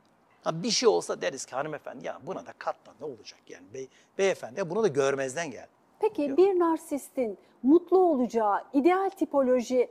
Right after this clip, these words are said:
Speaker 2: hangisidir?
Speaker 1: Köle.
Speaker 2: Kendini, hayatını eritmiş.
Speaker 1: Köle. Köle oldun mu? Tamam. Ama köle olsan da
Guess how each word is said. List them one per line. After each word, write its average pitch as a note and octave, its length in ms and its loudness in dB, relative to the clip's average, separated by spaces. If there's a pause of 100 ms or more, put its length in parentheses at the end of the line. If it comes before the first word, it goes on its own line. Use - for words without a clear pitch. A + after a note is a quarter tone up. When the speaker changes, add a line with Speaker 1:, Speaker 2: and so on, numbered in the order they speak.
(140)
Speaker 2:
hangisidir? A3 680 0 (1000)
Speaker 1:
Köle. C3+ 340 -8 (4000)
Speaker 2:
Kendini, A#3+ 600 0
hayatını B3+ 520 0
eritmiş. A#3+ 800 -2
Speaker 1:
Köle. C#3+ 280 -4 (960)
Köle F#3+ 200 -2
oldun E3+ 280 -4
mu? F#3+ 120 -18
Tamam. - 220 -12 (880)
Ama F3 240 -6
köle E3 220 -2
olsan G3 540 -6
da D3 220 -2